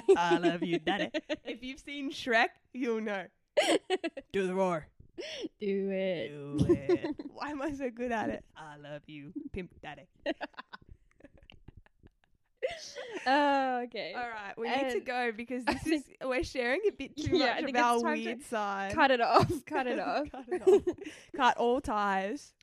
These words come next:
Speaker 2: Medium Rare and Pimp Daddy are signing out.
Speaker 1: We're out.
Speaker 2: <laughs>
Speaker 1: Thank you.
Speaker 2: Please, um, make sure to, uh,
Speaker 1: Subscribe.
Speaker 2: yeah,
Speaker 1: Thumbs
Speaker 2: like
Speaker 1: up.
Speaker 2: the video.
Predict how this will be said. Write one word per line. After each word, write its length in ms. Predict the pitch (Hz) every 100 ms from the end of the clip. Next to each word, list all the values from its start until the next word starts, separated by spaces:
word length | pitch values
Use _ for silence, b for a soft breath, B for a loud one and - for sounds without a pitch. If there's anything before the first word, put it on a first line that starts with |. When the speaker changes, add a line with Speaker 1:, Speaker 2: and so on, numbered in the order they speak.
| -
Speaker 2:
Medium 360 | 269 254 269 254
Rare 160 | 233
and 80 | 226
Pimp 200 | - 262
Daddy 260 | 226 214 202
are 160 | 214
signing 480 | 233 - 196 185 160
out. 300 | 110 151 -
Speaker 1:
We're 80 | 285
out. 580 | 302 302 269 262 226 302
Speaker 2:
<laughs> 60 | 302
Speaker 1:
Thank 360 | 277 269 -
you. 280 | 247 226 226 -
Speaker 2:
Please, 380 | 440 311 320 330 -
um, 300 | 277 277 277
make 160 | 294
sure 260 | - 294 269
to, 600 | - 311 277 277 269 269
uh, 160 | 254 -
Speaker 1:
Subscribe. 880 | 277 262 - 220 196 202 208 226
Speaker 2:
yeah, 240 | 233 254 370
Speaker 1:
Thumbs 100 | 277
Speaker 2:
like 320 | 233 247 269
Speaker 1:
up. 400 | 190 180 202 320
Speaker 2:
the 80 | 262
video. 480 | 247 240 233 240